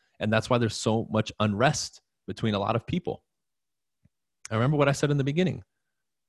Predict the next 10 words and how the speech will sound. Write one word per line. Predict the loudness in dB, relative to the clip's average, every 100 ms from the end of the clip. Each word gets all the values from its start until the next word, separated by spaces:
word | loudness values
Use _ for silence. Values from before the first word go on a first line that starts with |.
| _ -6
Great | 0 0
relationships, | 0 -2 -2 -4 -4 -8 -10 -20 _
friendships, | -4 -4 -2 -8 -4
partnerships | -2 -2 -4 -6
have | -4
been | -4 -2
ended | 0 0 0
over | -2 -4 -4 0
a | 0
word | 2 2 0 -2